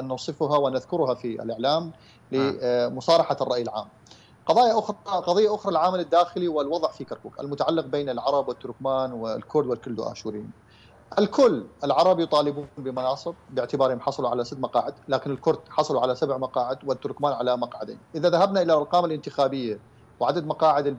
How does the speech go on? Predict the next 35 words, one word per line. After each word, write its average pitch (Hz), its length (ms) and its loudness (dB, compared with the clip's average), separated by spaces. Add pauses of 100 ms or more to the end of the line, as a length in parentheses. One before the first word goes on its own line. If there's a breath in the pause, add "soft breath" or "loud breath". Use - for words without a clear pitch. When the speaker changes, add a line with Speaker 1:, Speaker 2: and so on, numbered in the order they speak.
(160)
Speaker 1:
ال-، 135 120 -8
ال-، 131 140 -6 (100)
في - 140 -12
مجلس 160 200 -2
محافظة، 147 600 0 (380 soft breath)
الكرد 147 300 -2
لديهم 147 320 -2
أعلى 143 200 2
المقاعد 123 500 0
باعتبارهم 127 540 -2
حصلوا 131 220 -2
على 113 140 -2
سبعة، 139 400 0
والعرب 117 580 -2
على 120 200 -2
ستة، - 320 -4
والتركمان 127 460 -2
على 120 200 0
مقعدين، 147 520 -2
والكل 202 680 0
في - 60 -6
الكلدو 156 320 -2
آشوريين 143 240 -2
على 120 220 0 (140)
مقعد 107 260 -12
واحد. - 140 -14 (640 loud breath)
عموما، 180 480 4 (600 loud breath)
آه، 147 320 2
الع-، 156 220 0
التركمان 180 500 0
يدركون 190 480 0
بأنهم 160 340 -2
لا 185 120 6
يستطيعون، 156 640 -4 (100)
آه، 131 460 -4